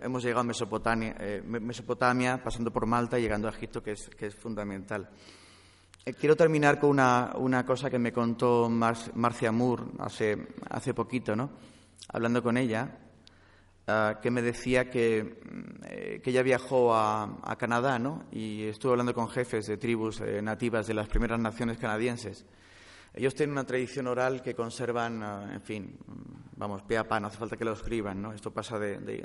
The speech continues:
de padres a hijos y, y se mantiene. Y entonces les preguntó, como hacían también la, la D C A, la de Formación Canaria, le preguntó ella a un par de jefes, ¿no? de tribus y dijo que por qué, le preguntó por qué lo hacían, ¿no? Y le dijeron que era porque,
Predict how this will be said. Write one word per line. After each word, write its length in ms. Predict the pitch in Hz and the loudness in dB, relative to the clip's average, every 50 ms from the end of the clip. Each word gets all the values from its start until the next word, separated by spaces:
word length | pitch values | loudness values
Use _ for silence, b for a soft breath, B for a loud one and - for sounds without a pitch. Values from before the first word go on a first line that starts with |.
| - 50 85 | -12 -12 -12
de 200 | - - 104 101 | -10 -10 -10 -8
padres 380 | - 113 110 113 113 110 - 110 | -6 -4 -4 -4 -4 -6 -6 -10
a 60 | 104 | -10
hijos 400 | 113 110 - - 117 110 - - | -10 -12 -8 -8 -8 -8 -8 -10
y, 160 | 101 - - B B B B B B B B B B B B - | -12 -12 -14 B B B B B B B B B B B B -8
y 100 | 123 - | -6 -2
se 120 | - 123 | 0 0
mantiene. 500 | 120 120 117 117 135 127 117 110 107 113 B B B B B B B B B B B _ _ | 2 2 0 2 2 2 2 2 0 -2 B B B B B B B B B B B _ _
Y 320 | - 135 135 131 - - - | -2 0 0 0 -2 -4 -6
entonces 260 | - 123 135 151 165 175 | -2 2 4 4 6 4
les 100 | 170 170 | 2 4
preguntó, 400 | 170 139 127 131 127 123 147 - | 2 2 4 4 4 2 2 2
como 160 | 127 123 113 | 2 2 2
hacían 320 | 113 - - 156 165 160 | 2 2 0 0 0 2
también 380 | - 143 143 147 - - 127 117 | 2 2 2 2 2 2 2 2
la, 240 | 117 113 110 107 110 | 2 2 2 2 2
la 140 | 113 107 | 0 2
D 100 | 107 120 120 | 2 0 0
C 180 | - - 120 | 2 2 4
A, 100 | 120 117 | 4 4
la 100 | 113 107 | 4 2
de 80 | 110 110 | 0 0
Formación 260 | 113 110 110 117 110 | -2 -4 -4 -2 -2
Canaria, 240 | 127 123 120 120 127 | -2 0 0 2 2
le 80 | 123 - | 2 2
preguntó 800 | 110 113 104 113 110 104 113 127 127 120 117 110 107 104 - - | 0 0 0 0 -2 0 2 4 4 4 4 2 0 -2 -4 -2
ella 220 | 120 120 123 123 | 0 2 2 2
a 180 | 117 - - 104 | 2 0 -2 -4
un 120 | 110 110 | -4 -2
par 160 | - 123 113 110 | 0 0 0 0
de 100 | 110 - | 0 -2
jefes, 380 | - 131 123 - 107 98 104 | -2 -4 -4 -4 -4 -4 -4
¿no? 100 | 120 127 | -2 -2
de 100 | 120 113 | -2 -2
tribus 400 | - 135 139 131 113 110 107 - | -2 -2 -4 -2 -4 -4 -6 -6
y 40 | 113 | -6
dijo 280 | 113 107 - - 117 - | -6 -6 -4 -6 -4 -4
que 100 | - 113 | -4 -4
por 160 | 113 110 - | -4 -6 -6
qué, 140 | - - - - | -8 -10 -8 -6
le 100 | 117 110 | -6 -4
preguntó 300 | 104 110 113 110 - 113 | -4 -4 -4 -4 -4 -6
por 120 | - - | -6 -4
qué 100 | - 127 | -4 -2
lo 100 | 127 110 | -2 -2
hacían, 460 | 92 - - 151 147 117 107 104 110 | -4 -4 -4 -4 -4 -4 -4 -4 -6
¿no? 140 | 131 165 170 B B B B B B B B B B B B B B B B - - - - - | -6 -8 -10 B B B B B B B B B B B B B B B B -18 -18 -20 -4 0
Y 140 | 135 139 151 | 2 2 6
le 120 | 135 131 127 | 6 6 6
dijeron 480 | 127 123 - 143 135 139 147 143 139 | 6 4 4 6 6 6 6 4 2
que 100 | - 131 | 2 4
era 180 | 123 135 135 131 | 4 4 4 4
porque, 720 | 131 123 113 - - 117 113 - - - - - - - | 4 4 4 4 4 2 2 2 0 -8 -16 -20 -20 -20